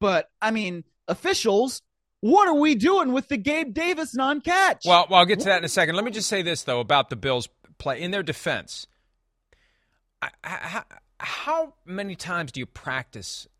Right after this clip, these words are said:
Speaker 2: Do you even practice? Do you carve out time in all the hours that are spent doing all sorts of other things? Do you ever practice trying to do the exchange live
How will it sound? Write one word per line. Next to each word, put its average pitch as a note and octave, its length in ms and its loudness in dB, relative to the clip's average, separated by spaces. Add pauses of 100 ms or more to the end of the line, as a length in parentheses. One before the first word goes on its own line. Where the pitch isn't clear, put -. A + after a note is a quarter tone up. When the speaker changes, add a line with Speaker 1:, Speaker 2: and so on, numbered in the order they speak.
(280)
Speaker 2:
Do F#3 100 -6
you A#3 160 -4
even C#4+ 300 -4
practice? G#3+ 520 -4
Do - 100 -8
you G3 100 -4
carve A3+ 380 0
out G#3+ 240 0
time E3 420 -2
in C#3+ 140 -8
all G#3 420 0
the F3+ 260 -10
hours F3 460 2
that D#3 100 -8
are D3+ 80 -8
spent D3+ 440 -4
doing C3+ 220 -8
all D#3 240 -4
sorts F3 300 -12
of C#3 80 -14
other C3+ 180 -6
things? A#2+ 340 -6 (540)
Do D#3 120 -4
you G#3 240 -2
ever C4 280 4
practice - 1000 0 (360)
trying G3 560 -2
to D3 560 -4 (680)
do F#3 220 -2
the A#3+ 180 -4
exchange D3 920 -2 (420)
live D3+ 1000 4